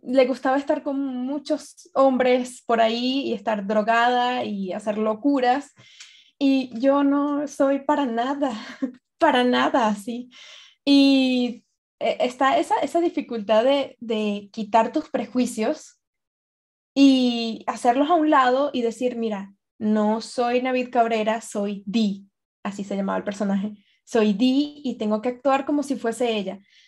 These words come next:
Eso me costó muchísimo, ese personaje fue súper difícil. Eh, me hacía llorar de frustración porque yo pensaba que no me estaba saliendo bien y porque yo no quería hacerlo, yo no quería actuar de esta forma tan loca como era ella,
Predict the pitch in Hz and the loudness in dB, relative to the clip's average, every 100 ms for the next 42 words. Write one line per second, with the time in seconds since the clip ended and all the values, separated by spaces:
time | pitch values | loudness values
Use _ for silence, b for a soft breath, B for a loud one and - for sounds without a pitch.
0 | b b b b - 247 269 262 254 247 | b b b b -8 -4 -2 0 -2 -2
1 | 240 233 220 214 226 220 214 233 233 247 | -4 -4 -6 -6 -4 -2 -2 -4 -4 -4
2 | 226 208 208 202 208 214 202 - 220 226 | -4 -6 -6 -6 -6 -8 -10 -8 -4 -2
3 | 214 208 202 208 208 214 214 214 b b | -2 -4 -4 -6 -4 -4 -4 -6 b b
4 | b b - 233 226 226 240 233 277 247 | b b -2 2 2 2 2 4 6 6
5 | 226 240 269 302 - 220 247 226 233 - | 6 4 2 -2 -4 -2 0 -2 -6 -6
6 | 208 - 247 262 269 247 214 202 247 262 | -8 -2 0 0 -2 -2 -4 -4 -2 0
7 | 254 247 233 226 233 240 240 254 247 247 | -2 -2 -2 -2 -2 -2 -2 -2 -2 -2
8 | 262 262 254 233 233 233 247 262 269 262 | -2 -2 -2 -2 -2 -2 0 0 -2 -2
9 | 254 233 233 208 254 285 302 277 349 330 | -4 -6 -4 -2 0 0 0 0 -2 -4
10 | - 254 240 202 196 220 240 247 262 254 | -4 -6 -4 -6 -4 -4 -4 0 0 2
11 | 302 294 - 277 262 277 277 - 254 269 | 0 0 -2 0 0 -2 -6 -12 -8 -2
12 | 262 254 262 277 214 220 254 254 302 294 | -2 -2 -4 -4 -6 2 2 4 -2 -2
13 | 220 214 196 202 226 196 - | -2 -2 -2 -2 -2 -4 -10